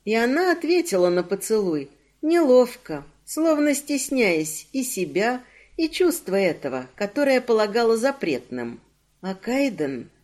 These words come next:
не позволил ей отступить. И лишь когда разжал объятия,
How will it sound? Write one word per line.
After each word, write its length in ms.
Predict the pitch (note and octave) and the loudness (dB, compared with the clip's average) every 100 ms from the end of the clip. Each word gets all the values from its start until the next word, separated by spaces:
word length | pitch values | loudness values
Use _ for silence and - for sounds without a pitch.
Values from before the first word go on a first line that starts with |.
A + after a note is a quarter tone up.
| _ | _
не 140 | B3 C#4+ | -4 -2
позволил 720 | D#4 D#4 C4 A#3 C4+ D4 B3+ | 2 0 0 2 4 4 4
ей 300 | F3+ F3 D3+ | 2 2 2
отступить. 840 | D3+ - - F3+ C#3+ A#2 - - _ _ _ _ | 0 -8 -8 -8 -8 -14 -16 -20 _ _ _ _
И 100 | D4+ | 0
лишь 240 | D#4+ E4+ | 2 2
когда 360 | - A#3 G3+ A3+ | 0 -2 0 2
разжал 440 | G3 F#3+ G#3 G3+ | 2 2 2 4
объятия, 760 | F#3 F3+ F#3+ E4+ E4+ - B2 A#2+ | 4 0 -2 -2 -4 -6 -6 -8